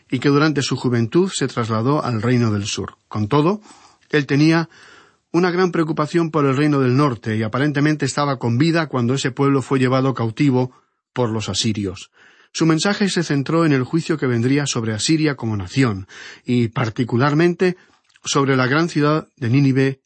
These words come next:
que era la, su capital. Ahora, en el versículo tres de este primer capítulo que estamos estudiando, Nahum destacó un gran principio por el cual Dios no solo juzgó a la nación de Asiria y a su capital, sino que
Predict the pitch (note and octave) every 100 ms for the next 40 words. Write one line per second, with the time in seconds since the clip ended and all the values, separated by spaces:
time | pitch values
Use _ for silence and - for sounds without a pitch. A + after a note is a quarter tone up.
0 | _ - A#2 A#2+ A2 B2 A2+ G2+ F#2+ D#2+
1 | F2+ - _ _ _ _ _ D#3 G3 F3+
2 | - _ _ - - _ _ _ C#3+ D3+
3 | D3+ G3 G3 F#3+ F3 F#3 F3+ F3 E3 D#3+
4 | E3 D#3+ D3 D#3 D#3+ C3+ A#2+ D3 C#3+ C#3
5 | C3 A#2+ C3 D#3 E3+ F3 - - _ _
6 | C3+ C3+ F#3 F#3 E3 - B2+ - E3 E3+
7 | _ _ _ E3+ E3+ D#3 D3 C3 A#2 E3
8 | D#3 B2+ A#2+ A#2 A2 D3 C3+ C3 _ B2+
9 | D3 D3 - C#3 E3+ - F3+ D#3+ D3 A#2+
10 | C3 B2 A2+ G#2 B2+ A#2 A2 - D3+ C3
11 | A#2+ G#2+ - _ _ A#2+ A2 G#2 G#2 G2
12 | F#2 C#3+ G#2 F#2 _ _ _ _ - -
13 | - - C3+ B2+ C#3 C3 B2